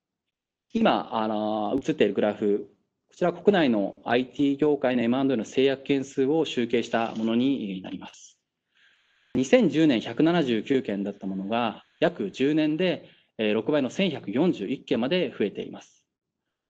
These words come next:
ただ、こちらのデータは、あ、公表されているものだけを集計しているものになりますので、まあ、未公表のものを含めるとですね、えー、もっと件数があるとも言われています。え、昨年行われたエムアンドエーをこちら抽出してみますと、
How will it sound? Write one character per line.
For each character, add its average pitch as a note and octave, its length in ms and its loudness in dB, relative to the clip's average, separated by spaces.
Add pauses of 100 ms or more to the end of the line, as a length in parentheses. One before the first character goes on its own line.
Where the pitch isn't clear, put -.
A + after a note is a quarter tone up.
(420)
た - 60 -2
だ、 D#3+ 80 2
こ - 120 -14
ち G3 120 -2
ら G#3+ 100 4
の G#3 100 0
デ G3 140 2
ー F#3+ 40 -4
タ G3 100 4
は、 F#3+ 540 0
あ、 - 80 -12
公 G3 220 4
表 G3+ 140 4
さ F#3+ 160 -2
れ F3 80 2
て F3 160 0
い D#3+ 40 -4
る E3 100 0
も D#3 100 2
の D#3 240 0
だ C3 140 -4
け F3+ 80 2
を C3 80 4
集 A#2+ 200 -2
計 A#2+ 200 0
し A#2+ 80 -12
て B2+ 80 0
い - 20 0
る A#2+ 60 -2
も A#2+ 60 0
の G#2+ 100 -2
に F#2+ 80 -4
な F#2+ 80 -4
り G2+ 80 -2
ま G#2+ 100 -2
す - 160 -12
の F#2 80 -10
で、 A2+ 300 -2 (480)
ま A2+ 40 -2
あ、 A#2 40 2
未 C3+ 140 0
公 A#3+ 160 4
表 E3 180 2
の G#2 80 -2
も G2+ 100 -2
の G#2 140 0
を - 20 -6
含 - 220 -6
め A2+ 40 -2
る G2+ 60 -8
と F#2+ 80 -8
で F2+ 80 -10
す - 140 -18
ね、 G2+ 260 -12 (160)
え A2 160 -2
ー、 - 20 0
も F3+ 120 0
っ - 20 -4
と D#3+ 100 -4
件 D#3+ 220 0
数 D#3 160 -4
が C#3 100 2
あ C3 60 2
る C3 60 -2
と F#3+ 100 -2
も G#2 480 0
言 F#2+ 80 -4
わ F#2+ 60 -8
れ - 80 -8
て - 80 -14
い - 80 -10
ま F#2+ 120 -12
す。 - 220 -20 (1500)
え、 C3 80 -2
昨 E3 240 2
年 G3 340 2 (280)
行 - 160 0
わ E3 120 6
れ D#3+ 60 4
た D#3+ 140 4
エ D3 80 4
ム D3+ 100 4
ア D#3 80 4
ン D#3 60 2
ド D#3 80 4
エ A#2+ 220 4
ー A#2+ 40 -4
を A2 60 -2
こ A2+ 140 -6
ち - 80 -6
ら A2 60 -2
抽 A#2+ 220 -2
出 A#2 400 -2
し A#2 60 -10
て A#2 120 -2
み A2+ 80 0
ま A2 120 -2
す - 100 -18
と、 D#3+ 380 0